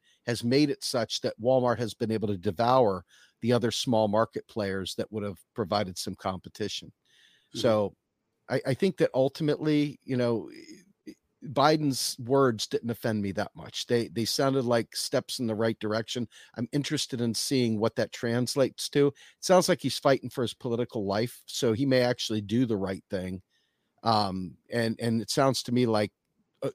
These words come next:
Speaker 1: fixing the ports is a really super important thing. We talked about, I think, the last time I was on here. I mean, we've got boats sitting in the, in the port for three days at a time. I
Speaker 2: Right.
Speaker 1: mean, that, that's huge amount of cost addition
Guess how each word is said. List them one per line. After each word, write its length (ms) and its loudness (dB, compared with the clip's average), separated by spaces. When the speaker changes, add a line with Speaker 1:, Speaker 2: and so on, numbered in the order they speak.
Speaker 1:
fixing 380 0
the 80 2
ports 440 -2
is 100 -4
a 60 0
really 720 6
super 420 -2
important 480 -4
thing. 260 0
We 160 2
talked 320 2
about, 180 4
I 60 4
think, 200 -10
the 60 -2
last 260 2
time 120 -2
I 20 -2
was 120 -4
on 120 -2
here. 220 -4
I 40 -6
mean, 100 0
we've 120 -4
got 200 0
boats 280 4
sitting 300 2
in 100 4
the, 260 2
in 120 2
the 80 -2
port 260 -4
for 100 -10
three 260 -2
days 320 2
at 100 -4
a 40 -20
time. 340 -6
I 40 2
Speaker 2:
Right. 100 -2
Speaker 1:
mean, 120 0
that, 180 0
that's 200 2
huge 440 2
amount 280 6
of 100 0
cost 540 2
addition 600 -2